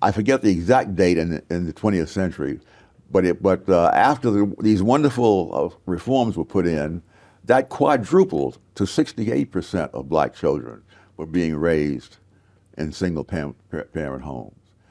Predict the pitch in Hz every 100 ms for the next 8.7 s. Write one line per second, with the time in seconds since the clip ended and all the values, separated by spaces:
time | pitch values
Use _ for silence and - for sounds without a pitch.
0 | _ - 107 110 104 95 147 156 110 123
1 | 147 101 - 92 85 90 87 90 113 127
2 | 101 85 95 113 101 87 92 90 80 95
3 | 95 85 76 80 - 98 82 76 - 80
4 | 80 90 90 82 78 73 - 87 76 -
5 | 90 73 58 - - - - _ - 113
6 | 107 107 95 85 95 113 117 - 87 85
7 | 104 98 - 80 87 101 101 101 95 80
8 | 71 78 104 98 98 -